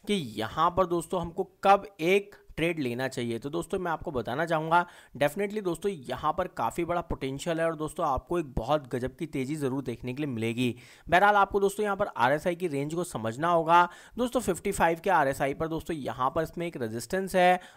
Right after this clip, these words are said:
और ये रेजिस्टेंस को जैसे ही दोस्तों निकालेगा तकरीबन ये सत्तर के आरएसआई के लगभग जाएगा और दोस्तों यहाँ पर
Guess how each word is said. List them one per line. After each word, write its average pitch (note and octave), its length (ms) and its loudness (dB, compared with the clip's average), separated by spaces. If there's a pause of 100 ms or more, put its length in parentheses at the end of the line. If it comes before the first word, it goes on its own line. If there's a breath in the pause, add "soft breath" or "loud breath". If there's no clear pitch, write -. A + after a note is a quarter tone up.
और E3 60 0
ये G3+ 140 2
रेजिस्टेंस F3+ 580 -4
को G3+ 160 2
जैसे C#3 280 0
ही F3 60 -2
दोस्तों F3 240 -4
निकालेगा B2+ 580 -2 (120)
तकरीबन G3 440 -4
ये G3 60 -2
सत्तर G3+ 360 -4
के D#3+ 100 -2
आरएसआई D#3 340 0
के D#3 100 -6
लगभग C#3 320 -2
जाएगा B2 320 0
और D#3 120 2
दोस्तों D3 280 -4
यहाँ C3 220 -4
पर D#3+ 140 -4